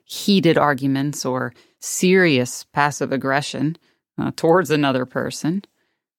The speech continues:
I mean, sometimes that's a part of our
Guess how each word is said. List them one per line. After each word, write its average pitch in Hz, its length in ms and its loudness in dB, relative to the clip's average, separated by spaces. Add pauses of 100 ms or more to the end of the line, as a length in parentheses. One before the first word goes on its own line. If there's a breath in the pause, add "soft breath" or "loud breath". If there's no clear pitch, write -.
(120)
I 214 60 2
mean, 226 160 4
sometimes 226 800 2
that's - 480 -6
a 160 80 0
part 131 420 0
of 127 360 -6
our 127 500 -2